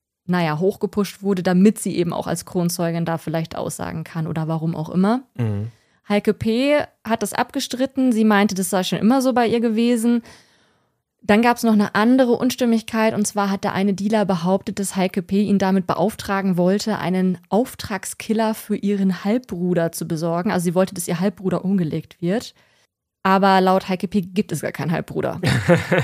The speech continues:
Speaker 1: Also es gab Unstimmigkeiten. Letztendlich hat es aber nichts daran geändert, dass die Dealer zu viereinhalb Jahren Haft verurteilt wurden. Und Heike P. hatte dann ja noch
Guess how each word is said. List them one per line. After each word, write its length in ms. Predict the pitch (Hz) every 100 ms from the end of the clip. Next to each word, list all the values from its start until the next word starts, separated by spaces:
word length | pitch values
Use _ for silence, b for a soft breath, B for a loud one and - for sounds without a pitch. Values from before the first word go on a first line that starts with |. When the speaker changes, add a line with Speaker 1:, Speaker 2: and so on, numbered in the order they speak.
| - - - b b b b b _ _
Speaker 1:
Also 180 | 196 196
es 180 | 196 -
gab 340 | 202 214 233
Unstimmigkeiten. 800 | - 226 - 226 226 233 220 -
Letztendlich 520 | 202 185 202 214 214
hat 120 | 208 202
es 120 | 190
aber 200 | 180 180
nichts 200 | 190 -
daran 240 | 190 180
geändert, 420 | 175 - 202 196
dass 160 | 185 175
die 140 | 202
Dealer 360 | 175 202 208 196
zu 300 | 196 - 180
viereinhalb 720 | 165 - 208 214 196 190 180
Jahren 320 | 165 170 175
Haft 240 | 214 240 -
verurteilt 560 | 233 208 208 220 202
wurden. 420 | 202 214 214 240 277 b b b b b _
Und 420 | 208 208 208 208
Heike 260 | 202 190 202
P. 420 | 175 196 202 208 196 _ _
hatte 260 | 190 190
dann 120 | 185
ja 80 | 185
noch 280 | 175 180 175